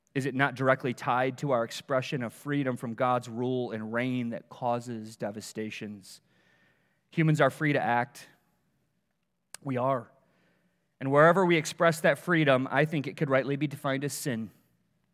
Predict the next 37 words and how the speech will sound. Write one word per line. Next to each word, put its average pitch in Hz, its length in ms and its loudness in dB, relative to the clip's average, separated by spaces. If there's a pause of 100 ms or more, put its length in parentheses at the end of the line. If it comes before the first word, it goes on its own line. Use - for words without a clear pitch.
(580)
Free 226 360 4
to 196 200 -4
eat 185 240 0
from 151 220 0
the 139 60 2
one 147 280 2
tree 139 280 -4
in 117 60 -2
the 113 80 -4
garden. 104 540 -4 (460)
Free 262 500 4
to 180 180 0
hit 175 220 2
his 147 180 2
brother 143 420 4
in 127 60 0
the 117 80 -6
head 143 220 0
with 135 120 -4
a 120 60 -2
rock 120 420 2
and 113 120 -12
try 123 200 -4
to 107 80 -4
hide 110 300 -8
the 101 80 -10
body 101 380 -8
from 113 200 -8
the, 110 140 -4 (800)
the 139 120 -6
all-knowing. 107 520 -8 (1080)
Free 175 220 4
to 147 100 2
take 143 260 -2
Bathsheba 127 580 2
and 113 200 -2
kill 113 400 -8